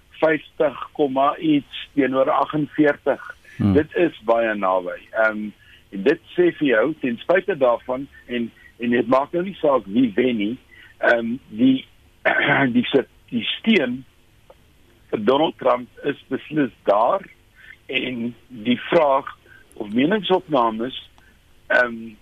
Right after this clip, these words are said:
Speaker 1: hulle metodologie reg het en of hulle presies verstaan hoe dit werk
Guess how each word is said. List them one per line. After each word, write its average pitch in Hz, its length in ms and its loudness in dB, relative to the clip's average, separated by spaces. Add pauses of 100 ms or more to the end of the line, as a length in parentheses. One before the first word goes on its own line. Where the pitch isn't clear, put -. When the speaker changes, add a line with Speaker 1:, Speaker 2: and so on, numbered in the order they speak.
(160)
Speaker 1:
hulle 120 220 0
metodologie 123 840 -2
reg 143 240 2
het 147 220 -2
en 110 100 -12
of 101 100 -10
hulle 135 200 2
presies 175 480 -6
verstaan 120 640 0 (400)
hoe 135 220 2
dit 147 200 2 (140)
werk 131 540 2